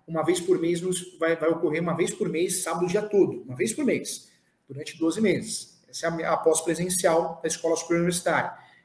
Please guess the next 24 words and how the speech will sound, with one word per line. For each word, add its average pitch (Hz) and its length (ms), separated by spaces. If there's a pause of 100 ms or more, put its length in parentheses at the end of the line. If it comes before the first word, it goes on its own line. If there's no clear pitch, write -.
E 233 60
tem 202 180
a 220 80
pós 190 340
online, 190 540 (160)
que - 100
tem 170 140
plantão 170 300
de 156 100
dúvida 160 240
ao 190 140
vivo. 220 420 (340)
Você 160 220
consegue 165 380
assistir, - 800
é, 143 400
essa - 160
pós 151 280
online, 180 400 (880)
de 139 80
qualquer 156 220
lugar, 151 380
qualquer 156 240
horário, 147 440